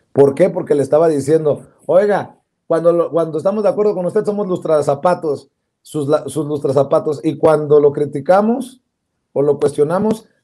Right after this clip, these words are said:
ya nos llegaron al precio". Y creo que de ahí sale esa, eh, esas palabras del presidente, esa reflexión del presidente. Pero si quieren que lo asuma, lo asumo, no hay pedo.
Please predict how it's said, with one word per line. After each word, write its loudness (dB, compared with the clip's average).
ya 2
nos -2
llegaron 2
al -2
precio". -2
Y -6
creo -6
que 0
de 2
ahí 2
sale 4
esa, -2
eh, -18
esas 0
palabras 4
del 0
presidente, -2
esa 2
reflexión -4
del -6
presidente. -8
Pero 6
si -6
quieren 0
que 0
lo 0
asuma, -6
lo -2
asumo, -6
no 2
hay 4
pedo. 2